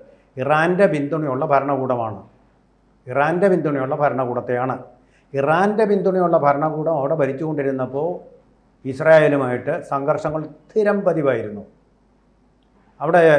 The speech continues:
പിന്നെ, മിലീഷ്യ വിഭാഗവും ഭരണകൂടവും ഔദ്യോഗിക പക്ഷവും തമ്മിൽ നിരന്തരം പോരാട്ടങ്ങൾ. ഭൂരിപക്ഷം സുന്നികളാണെങ്കിൽ ഷിയ അവിടെ ഭരിക്കുന്നത് കൊണ്ട് ജനങ്ങൾക്ക് എതിർപ്പുണ്ടായിരുന്നു.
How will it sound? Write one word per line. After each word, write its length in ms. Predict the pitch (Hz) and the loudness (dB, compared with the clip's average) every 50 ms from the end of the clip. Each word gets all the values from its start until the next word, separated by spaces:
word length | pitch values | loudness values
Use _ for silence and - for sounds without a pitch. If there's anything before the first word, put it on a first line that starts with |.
| 131 127 - - - - - | 4 0 -6 -10 -14 -8 -6
പിന്നെ, 240 | 139 131 127 127 123 123 127 | -4 -4 -2 -4 -4 -4 -4
മിലീഷ്യ 480 | 143 151 160 175 160 - - 170 160 151 143 | -2 0 0 0 -2 -2 0 2 2 2 2
വിഭാഗവും 500 | 143 139 - 139 135 131 127 123 135 165 175 - | 0 2 4 4 4 4 0 -2 -4 -6 -4 -2
ഭരണകൂടവും 640 | 139 139 139 143 160 156 143 135 127 117 104 98 107 120 143 | -2 -2 0 0 -2 0 0 -2 -2 -2 -4 -4 -6 -8 -6
ഔദ്യോഗിക 360 | 143 147 165 156 151 143 135 120 | -4 -4 -2 -2 -2 -2 -2 -4
പക്ഷവും 300 | 117 117 120 113 123 127 117 | -4 -6 -8 -12 -12 -10 -10
തമ്മിൽ 220 | 113 113 139 170 - - - _ _ _ 151 | -10 -10 -10 -12 -14 -18 -20 _ _ _ -6
നിരന്തരം 420 | 160 180 214 214 214 226 214 214 175 151 | -2 -2 0 0 2 4 4 4 4 4
പോരാട്ടങ്ങൾ. 460 | 143 135 127 113 - - 104 - - - _ _ _ _ _ _ _ _ | 2 2 0 0 -4 -6 -12 -14 -18 -20 _ _ _ _ _ _ _ _
ഭൂരിപക്ഷം 440 | 131 147 190 226 202 185 185 190 185 160 | 0 2 2 4 4 2 2 2 0 0
സുന്നികളാണെങ്കിൽ 640 | 151 151 147 175 170 165 156 143 143 143 143 156 175 156 - | -2 -2 -2 -2 0 2 2 2 2 0 -2 -4 -6 -6 -6
ഷിയ 200 | 143 143 151 175 180 185 180 180 - 143 | -8 -4 -2 0 0 0 -2 -4 -6 -4
അവിടെ 140 | 143 156 156 135 | -2 -2 0 0
ഭരിക്കുന്നത് 400 | 135 131 131 139 143 131 131 123 117 | -2 -2 -4 -6 -8 -6 -6 -8 -8
കൊണ്ട് 120 | 120 139 165 139 | -10 -10 -8 -8
ജനങ്ങൾക്ക് 400 | 127 123 139 151 175 185 180 190 | -8 -8 -6 -6 -6 -4 -4 -4
എതിർപ്പുണ്ടായിരുന്നു. 680 | 160 - - 135 131 113 - 120 113 110 107 107 123 147 | -6 -6 -8 -10 -10 -10 -10 -10 -10 -12 -12 -14 -14 -14